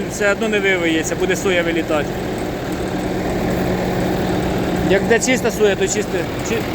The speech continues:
то гарно сипе, нормально. Стрючок присутній, попадається зелений. Ось о, якщо, якщо під барабання цей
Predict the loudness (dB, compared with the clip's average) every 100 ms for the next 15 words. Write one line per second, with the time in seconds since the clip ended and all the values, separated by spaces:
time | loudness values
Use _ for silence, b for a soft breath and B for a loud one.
0 | -2 0 0 2 2 2 2 2 0 -2
1 | 0 0 0 -2 -4 -4 -4 -4 -2 -2
2 | -2 0 0 2 2 2 2 2 2 2
3 | 2 4 6 4 2 -2 0 0 -2 -6
4 | -6 -8 -8 -8 -8 -8 -6 -6 -6 -6
5 | -4 -2 0 0 0 2 2 2 2 2
6 | 2 0 4 2 2 -2 2 2 4 2
7 | 2 0 0 0